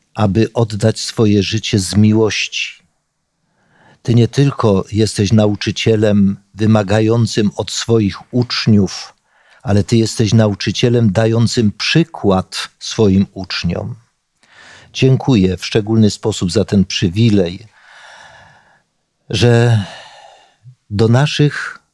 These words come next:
domów, do naszych serc dotarło Pismo Święte. Prosimy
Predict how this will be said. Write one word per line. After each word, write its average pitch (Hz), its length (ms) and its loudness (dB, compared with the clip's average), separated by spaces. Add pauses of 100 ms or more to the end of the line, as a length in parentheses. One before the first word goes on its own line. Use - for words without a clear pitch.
(220)
domów, 98 1000 0
do 101 180 -2
naszych 117 420 2
serc 98 720 -2
dotarło 120 520 0
Pismo 104 420 -2
Święte. 90 640 -6 (2000)
Prosimy 98 680 2